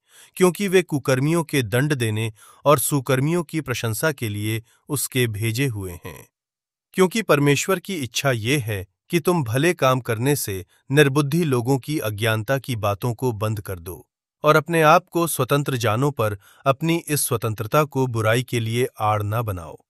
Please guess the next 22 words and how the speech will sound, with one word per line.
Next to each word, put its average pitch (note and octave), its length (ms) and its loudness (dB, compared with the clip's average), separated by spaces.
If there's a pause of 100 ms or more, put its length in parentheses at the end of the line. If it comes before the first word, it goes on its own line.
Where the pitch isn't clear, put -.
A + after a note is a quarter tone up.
(340)
परंतु E3+ 380 4
अपने C3 300 2
आप C3+ 220 4
को C3 280 -2 (300)
परमेश्वर C#3 580 4
के D3 180 -2
दास A2 300 0
समझकर G2+ 480 -6
चलो। F2+ 440 -14 (640)
सबका B2 500 0
आदर। F#2+ 320 -6 (600)
भाइयों C#3+ 420 2
से E3 200 -2
प्रेम C3+ 340 -2
रखो, A2 460 -8 (300)
परमेश्वर C3+ 540 2
से G#2 200 -6
डरो, F2+ 380 -12 (520)
राजा C3 420 4
का A#2 220 -4
सम्मान G#2+ 540 -4
करो। E2+ 460 -14